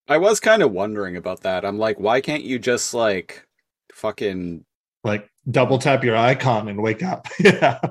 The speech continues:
Speaker 1: Yeah, why can't you just, like, uh, to, to go a little even more obscure, why can't you just, like, Raziel from, like, Soul Reaver, just abandon your body and shift back into the spectral <laughs> realm?
Speaker 2: Wow.
Speaker 1: Uh, listeners, uh,
Speaker 2: He's a
Speaker 1: Legacy
Speaker 2: big
Speaker 1: of
Speaker 2: fan.
Speaker 1: Kain, Soul Reaver. Uh, huge,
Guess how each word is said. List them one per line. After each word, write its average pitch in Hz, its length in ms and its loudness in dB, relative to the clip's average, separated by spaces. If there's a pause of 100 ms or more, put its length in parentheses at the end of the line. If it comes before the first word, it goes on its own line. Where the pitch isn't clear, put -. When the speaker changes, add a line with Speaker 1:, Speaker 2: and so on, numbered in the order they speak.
(140)
Speaker 1:
Yeah, 135 120 4
why 120 180 4
can't 147 220 -2
you 147 120 -2
just, 139 220 0
like, 123 300 2
uh, 101 380 -2 (520)
to, 92 260 -2
to 107 160 -8
go 90 180 -4
a - 20 -4
little 85 320 -8
even 92 240 -8
more 92 280 -6
obscure, 95 440 -4
why 107 180 0
can't 123 180 -4
you 117 100 -6
just, 110 220 -4
like, 107 140 -2
Raziel 85 800 -4
from, 95 200 -12
like, 87 160 -8
Soul 95 320 -6
Reaver, 85 360 -8
just - 240 -14
abandon 95 560 -8
your 90 140 -8
body 82 540 -8
and 107 120 -10
shift - 360 -6
back 98 260 -4
into 92 140 -8
the 90 80 -12
spectral 98 540 -6
<laughs> - 20 -14
realm? 139 360 -4 (260)
Speaker 2:
Wow. 104 640 -2 (1300)
Speaker 1:
Uh, 107 160 -2
listeners, 123 580 0
uh, 110 160 2
Speaker 2:
He's 98 40 -2
a - 20 -4
Speaker 1:
Legacy 120 340 0
Speaker 2:
big 127 80 2
Speaker 1:
of 113 80 -4
Speaker 2:
fan. 113 80 -8
Speaker 1:
Kain, 110 200 -6
Soul 101 260 -4
Reaver. 87 360 -6
Uh, 104 200 -2
huge, 98 520 -10